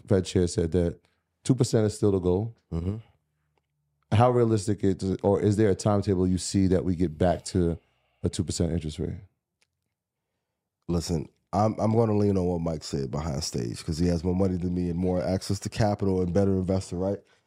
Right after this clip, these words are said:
Speaker 2: He
Speaker 1: Good.
Speaker 2: said for sure we're gonna hit recession by twenty-four, twenty-five. Like, he said it so matter-of-factly.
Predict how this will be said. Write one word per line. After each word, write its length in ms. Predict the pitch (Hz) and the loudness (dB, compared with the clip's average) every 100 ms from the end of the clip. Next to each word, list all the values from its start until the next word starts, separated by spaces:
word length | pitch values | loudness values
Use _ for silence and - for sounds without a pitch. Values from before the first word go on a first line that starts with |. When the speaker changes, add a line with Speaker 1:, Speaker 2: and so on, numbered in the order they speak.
| _ _ | _ _
Speaker 2:
He 160 | - - | 2 4
Speaker 1:
Good. 80 | |
Speaker 2:
said 160 | 131 107 | 4 0
for 100 | 101 | -2
sure 260 | 95 - 117 | -4 0 0
we're 120 | 95 | 0
gonna 220 | 85 78 | -2 -4
hit 120 | 95 | -2
recession 420 | 73 82 82 78 82 | -4 -4 -4 -4 -6
by 100 | 62 | -6
twenty-four, 480 | - 87 78 69 69 | -4 -4 -4 -8 -8
twenty-five. 520 | - 50 - - - _ _ - | -12 -12 -12 -12 -14 _ _ -2
Like, 140 | 120 | 2
he 100 | 170 | 4
said 240 | 196 190 147 | 4 4 4
it 80 | |
so 180 | 127 151 | 2 2
matter-of-factly. 840 | 143 147 147 147 165 165 165 160 | 4 4 4 2 2 0 0 -4